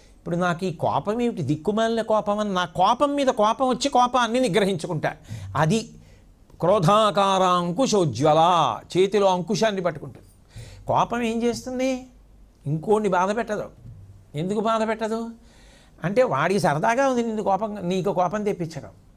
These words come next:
వాడికి పిల్లికి జలగాటం, ఎలక్కి ప్రాణ సంకటం. వాడికే,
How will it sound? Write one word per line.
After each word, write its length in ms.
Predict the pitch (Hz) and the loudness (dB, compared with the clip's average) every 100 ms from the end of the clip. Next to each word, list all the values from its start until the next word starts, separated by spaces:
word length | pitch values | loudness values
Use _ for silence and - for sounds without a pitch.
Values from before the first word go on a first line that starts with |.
| _ - _ | _ -20 _
వాడికి 320 | 113 127 175 | -4 -4 -2
పిల్లికి 280 | 151 147 185 | -2 0 0
జలగాటం, 420 | 202 185 196 196 208 | 2 2 0 -2 -2
ఎలక్కి 300 | 180 185 202 | -2 -2 -4
ప్రాణ 240 | 180 160 | -4 -4
సంకటం. 360 | 160 170 170 160 - _ _ - - - - - | -6 -6 -8 -10 -16 _ _ -20 -20 -20 -20 -10
వాడికే, 420 | 107 147 180 180 | -4 -2 -2 -2